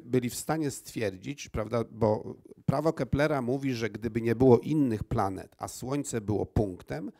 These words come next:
to każda orbita byłaby idealną elipsą. I tak by się,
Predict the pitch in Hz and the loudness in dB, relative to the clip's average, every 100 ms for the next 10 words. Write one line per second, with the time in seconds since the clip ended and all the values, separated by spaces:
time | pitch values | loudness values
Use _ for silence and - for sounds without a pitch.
0 | _ _ _ 131 120 165 196 226 170 139 | _ _ _ -8 -2 -2 -2 -2 -2 0
1 | 131 117 110 151 - 131 135 131 120 127 | -2 -4 -4 -8 -6 0 2 2 0 -4
2 | - 135 120 117 120 120 110 101 92 85 | -4 -4 0 0 -2 -6 -6 -6 -8 -8
3 | - - - - _ _ _ _ - 269 | -10 -12 -16 -20 _ _ _ _ -6 -4
4 | 143 - | -4 -8